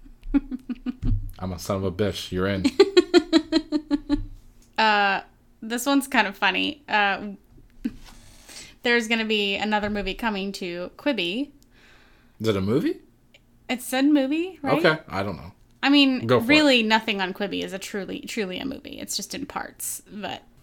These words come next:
Speaker 2: it made it seem like it was a movie, but I could be wrong. It's a Quibi thing, whatever
Speaker 1: Okay.
Speaker 2: the fuck it is. It's called Die Hart.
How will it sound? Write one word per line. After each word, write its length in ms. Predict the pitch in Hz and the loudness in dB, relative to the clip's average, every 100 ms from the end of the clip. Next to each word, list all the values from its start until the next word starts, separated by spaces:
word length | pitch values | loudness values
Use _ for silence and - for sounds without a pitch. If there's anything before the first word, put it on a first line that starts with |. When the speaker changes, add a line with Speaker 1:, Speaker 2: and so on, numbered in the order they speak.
| - | -2
Speaker 2:
it 120 | 233 | 0
made 200 | 240 226 | 2 0
it 100 | 202 | -4
seem 140 | 214 | -6
like 180 | 190 185 | -6 -6
it 60 | - | -8
was 140 | 180 | -8
a 40 | 180 | -8
movie, 280 | 160 - | -8 -8
but 100 | 180 | -4
I 80 | 185 | -4
could 160 | 190 202 | -4 -10
be 80 | - | -12
wrong. 120 | - | -4
It's 140 | 254 | -2
a 60 | 254 | -2
Quibi 500 | - 277 233 190 - | 2 2 2 -2 -6
thing, 440 | - 170 - 208 - _ _ | -6 -6 -6 -12 -16 _ _
whatever 280 | 208 190 190 | -4 -2 -2
Speaker 1:
Okay. 80 | |
Speaker 2:
the 40 | - | 0
fuck 180 | 196 196 | -2 0
it 80 | |
is. 300 | 180 - 196 - - - | -4 -4 -8 -14 -20 -10
It's 140 | 226 | 0
called 300 | 254 247 214 | 4 4 4
Die 180 | 220 220 | 4 4
Hart. 460 | 214 185 - - | 4 0 -2 -14